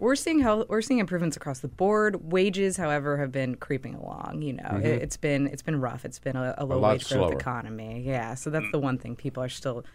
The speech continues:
Speaker 1: truly concerned about. Uh, and, and yeah, we're doing
Speaker 2: <laughs>
Speaker 1: well. And you will see, as you've said, President Trump out there taking credit for every win. That's just an extension of his campaign style.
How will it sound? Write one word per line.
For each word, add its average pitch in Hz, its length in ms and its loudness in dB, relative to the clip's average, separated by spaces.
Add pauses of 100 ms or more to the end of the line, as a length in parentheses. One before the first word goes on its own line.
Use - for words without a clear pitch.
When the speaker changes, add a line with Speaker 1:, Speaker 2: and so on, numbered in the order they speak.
(260)
Speaker 1:
truly 170 420 4
concerned 127 520 -2
about. - 380 -10 (580)
Uh, 131 540 2 (240)
and, 175 560 2 (440)
and 196 160 4
yeah, 247 200 6
we're 196 100 6
doing 165 480 4
Speaker 2:
<laughs> - 0 -
Speaker 1:
well. 180 480 2
And 165 260 -4
you 170 140 0
will 165 260 -2
see, 175 480 0
as 147 160 0
you've 143 160 -4
said, 151 320 -4
President 147 380 -2
Trump 156 260 -6
out 135 220 -2
there 135 420 2
taking 147 240 -2
credit 160 280 -2
for - 100 -8
every 143 300 -2
win. 143 560 0
That's - 180 -6
just - 160 -4
an 208 60 -2
extension 156 560 -4
of 156 100 -4
his 147 140 -4
campaign 143 580 -6
style. - 720 -8